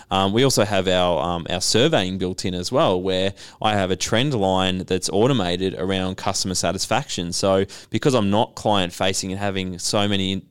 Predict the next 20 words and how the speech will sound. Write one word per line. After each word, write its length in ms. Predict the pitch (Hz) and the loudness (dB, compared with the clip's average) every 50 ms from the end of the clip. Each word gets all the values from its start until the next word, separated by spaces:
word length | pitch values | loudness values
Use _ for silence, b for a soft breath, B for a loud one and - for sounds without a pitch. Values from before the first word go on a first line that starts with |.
| _ _ | _ _
interactions 520 | 92 95 95 101 92 90 - - - 95 | -8 -6 -4 -2 -2 -4 -4 -6 -8 -8
with 80 | 92 92 | -6 -4
our 140 | 85 85 87 | -4 -4 -6
clients, 340 | - - 156 151 117 92 - | -6 -6 -4 -4 -2 -2 -2
that's 120 | 95 90 | -2 -2
something 200 | - 82 85 87 | -2 -4 -4 -4
our 80 | 85 90 | -4 -4
team 300 | - - 110 135 180 190 | -4 -4 -2 -2 -2 0
does. 380 | - 92 82 85 101 - - B B B B B B B B - | 0 0 0 0 -2 -4 -8 B B B B B B B B -4
I, 280 | - 104 117 117 110 - | 0 2 2 2 2 0
I'm 160 | - 104 107 | 0 -2 0
able 160 | 104 98 95 | 0 0 0
to 60 | 95 90 | 0 0
gauge 400 | - 92 90 95 95 92 92 - | 0 0 2 2 0 -2 -4 -6
the 80 | 92 | -6
satisfaction 680 | - - 90 90 92 - - - 90 92 - - 98 95 | -2 -2 -2 -2 -2 -4 -4 -4 -4 -4 -6 -8 -8 -4
of 60 | 90 | -4
our 140 | 90 87 - | -4 -4 -4
clients 600 | - - - 120 123 107 90 87 92 113 123 - - | -4 -4 0 0 0 0 0 -2 -4 -4 -6 -4 0
overall. 760 | - 98 98 90 92 98 113 120 101 90 92 123 175 190 | 2 2 2 2 2 2 4 4 4 4 4 4 2 2